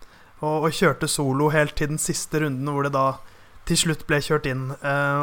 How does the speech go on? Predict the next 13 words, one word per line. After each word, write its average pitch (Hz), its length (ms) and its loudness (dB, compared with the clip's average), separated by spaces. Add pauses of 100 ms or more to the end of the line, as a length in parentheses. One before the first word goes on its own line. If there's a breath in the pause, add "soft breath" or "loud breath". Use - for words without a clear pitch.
og, 147 240 4
eh, 151 300 6 (1400 loud breath)
Lopez 170 360 10
var 180 140 8
vel 208 200 6 (180)
på 208 160 4
en 175 100 4
måte 185 220 2
litt 190 260 2
heldig, 175 360 4
for 196 120 2
han 180 100 6
var 180 140 6